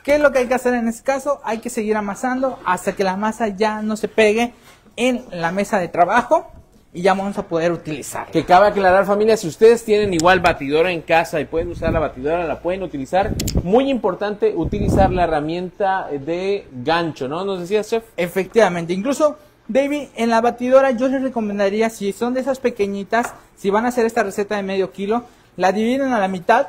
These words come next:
Speaker 1: y van masando en dos partes, porque si la cargamos con este medio kilo,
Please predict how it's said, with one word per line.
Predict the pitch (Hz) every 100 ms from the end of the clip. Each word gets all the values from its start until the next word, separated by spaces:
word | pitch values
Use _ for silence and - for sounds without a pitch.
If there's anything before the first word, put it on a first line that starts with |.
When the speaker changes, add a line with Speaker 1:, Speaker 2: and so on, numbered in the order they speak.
| - _ _
Speaker 1:
y | 226
van | 220 220 240
masando | 233 214 214 214 214 - _ _ _
en | 185 185
dos | 170 165
partes, | - 214 214 214 123 -
porque | 160 165
si | -
la | 185
cargamos | 170 180 180 208 233
con | 214 196
este | 190 208
medio | 196 208
kilo, | 208 214 233